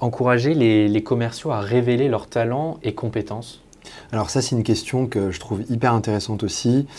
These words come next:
Speaker 2: euh, et j'ai une réponse, euh, très claire là-dessus, et, et c'est d'abord,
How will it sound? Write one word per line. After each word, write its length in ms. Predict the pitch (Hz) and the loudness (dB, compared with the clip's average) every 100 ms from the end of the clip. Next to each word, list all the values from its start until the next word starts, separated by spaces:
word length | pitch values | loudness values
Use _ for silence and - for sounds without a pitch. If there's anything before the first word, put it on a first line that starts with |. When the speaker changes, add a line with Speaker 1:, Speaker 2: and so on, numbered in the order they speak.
| - - - | -18 -14 -8
Speaker 2:
euh, 500 | 101 98 98 95 98 | -6 -6 -6 -8 -8
et 80 | 104 | -4
j'ai 140 | 95 | -2
une 100 | 104 | 0
réponse, 460 | 104 101 - 120 - | -2 -4 -4 -4 -4
euh, 400 | 104 101 98 98 104 120 - - | -6 -6 -8 -10 -14 -16 -20 -12
très 200 | - 123 | -4 -2
claire 200 | - 113 | 0 0
là-dessus, 480 | 107 - 127 131 135 - - | 0 -2 2 2 2 -4 -8
et, 440 | 104 101 101 110 | -6 -4 -6 -6
et 40 | 98 | -6
c'est 160 | - | -4
d'abord, 480 | 98 107 117 123 - | 0 2 4 2 0